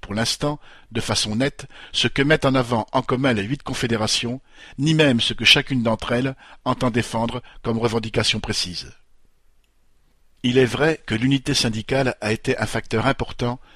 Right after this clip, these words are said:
dans la réussite de la journée du vingt-neuf janvier. Mais encore faut-il que cette unité ne se traduise pas par un alignement sur les plus hésitants, les moins déterminés à mettre à profit la réussite du vingt-neuf janvier.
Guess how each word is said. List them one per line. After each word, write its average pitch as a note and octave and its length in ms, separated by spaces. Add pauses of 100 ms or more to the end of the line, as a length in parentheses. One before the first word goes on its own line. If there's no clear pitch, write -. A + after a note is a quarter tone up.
(160)
dans A#2+ 120
la B2 100
réussite A#2+ 480
de G#2+ 100
la G#2 140
journée A2+ 320
du G#2+ 80
vingt-neuf G#2 400
janvier. E2+ 460 (920)
Mais C#3+ 200
encore C#3+ 240
faut-il C#3 420
que - 120
cette A2 240
unité B2+ 400 (400)
ne A2 60
se B2 120
traduise B2 460
pas C3 280 (280)
par A#2 180
un C3 100
alignement C3 460
sur A2+ 180
les A2+ 120
plus A#2 240
hésitants, G#2+ 480 (460)
les A#2 180
moins D3+ 240
déterminés B2+ 680
à G#2+ 120
mettre B2 240
à A2 60
profit - 360
la G#2+ 140
réussite A2 420
du G#2+ 100
vingt-neuf G#2 360
janvier. F2+ 480